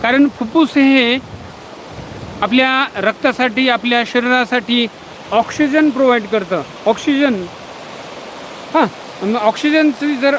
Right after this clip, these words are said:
मुबलक प्रमाणामध्ये जर पाहिजे असेल, तर आपल्याला पोहलं पाहिजे, कारण पोहल्याने ऑक्सिजनचं प्रमाण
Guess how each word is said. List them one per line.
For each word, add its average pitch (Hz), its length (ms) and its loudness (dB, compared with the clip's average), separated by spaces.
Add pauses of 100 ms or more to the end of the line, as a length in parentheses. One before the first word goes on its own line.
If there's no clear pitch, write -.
मुबलक 247 320 4
प्रमाणामध्ये 277 540 2
जर 262 140 0
पाहिजे 262 300 2
असेल, 262 320 0
तर 254 60 2
आपल्याला 262 300 2
पोहलं 302 280 4
पाहिजे, 247 340 2 (400)
कारण 254 180 4
पोहल्याने 269 540 4
ऑक्सिजनचं 269 600 0
प्रमाण 269 360 2